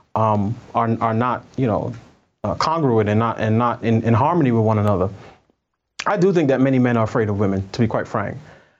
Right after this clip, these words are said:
Um, I was gonna say for a slightly different reason than, than you said, um, and particularly men who have a public profile, I just think that they are afraid of being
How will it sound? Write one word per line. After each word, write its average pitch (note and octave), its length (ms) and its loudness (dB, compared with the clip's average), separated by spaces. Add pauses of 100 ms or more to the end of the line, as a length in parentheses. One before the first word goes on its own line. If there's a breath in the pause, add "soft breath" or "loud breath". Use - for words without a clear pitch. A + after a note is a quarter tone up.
(200 soft breath)
Um, A2 280 -2 (140)
I C3+ 100 0
was D3 100 0
gonna D3 120 0
say D3 160 0
for C3 160 0
a - 20 -4
slightly D#3 360 0
different C3+ 360 -2
reason B2 400 2
than, A2 260 0
than G#2+ 220 2
you F3 140 6
said, G2+ 440 -2 (380 loud breath)
um, A2 180 0
and A2 160 -2
particularly D#3 340 0
men C3 180 2
who C3 280 2
have A2 280 0
a G2+ 60 -2
public F#3+ 380 -2
profile, G#2+ 580 -2 (420 soft breath)
I B2+ 140 2
just C#3+ 220 -2
think B2 200 0
that G#2 200 -2
they B2+ 160 4
are C3 140 4
afraid A2+ 440 0
of G2+ 140 -2
being A2+ 400 2